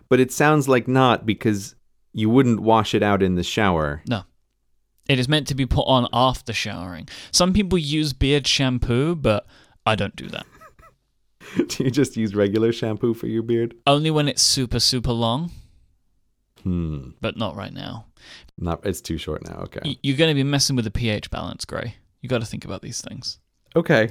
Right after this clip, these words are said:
Speaker 1: Okay. So it's, it's, I'm trying to think of it this way. It's like m-,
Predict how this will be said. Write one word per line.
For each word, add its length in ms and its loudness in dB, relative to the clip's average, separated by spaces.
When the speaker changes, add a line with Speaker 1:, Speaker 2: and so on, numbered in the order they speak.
Speaker 1:
Okay. 320 4
So 180 6
it's, 340 2
it's, 460 -4
I'm 100 2
trying 180 6
to 40 2
think 120 4
of 60 4
it 40 4
this 120 0
way. 140 0
It's 160 -2
like 260 4
m-, 160 0